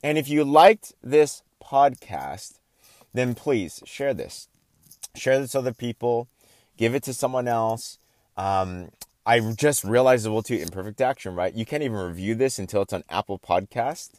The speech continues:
The Spotify doesn't allow you to, but I appreciate those that were trying to and couldn't yet. So we learned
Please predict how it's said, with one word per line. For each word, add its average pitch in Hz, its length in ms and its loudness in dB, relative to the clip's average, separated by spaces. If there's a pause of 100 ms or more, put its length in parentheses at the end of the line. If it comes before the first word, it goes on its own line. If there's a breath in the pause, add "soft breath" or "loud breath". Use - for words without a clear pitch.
The 95 280 -8
Spotify 113 600 0
doesn't 98 220 -4
allow 90 200 -2
you 117 180 -4
to, 135 280 -10
but 98 200 -2 (300 soft breath)
I - 80 2
appreciate 117 420 -2
those 113 180 2
that 107 100 2
were 95 100 -4
trying 110 400 -4
to 110 160 -6
and 87 140 -8
couldn't 104 240 -4
yet. 110 320 2
So 104 300 0 (400 soft breath)
we 110 120 2
learned 143 520 4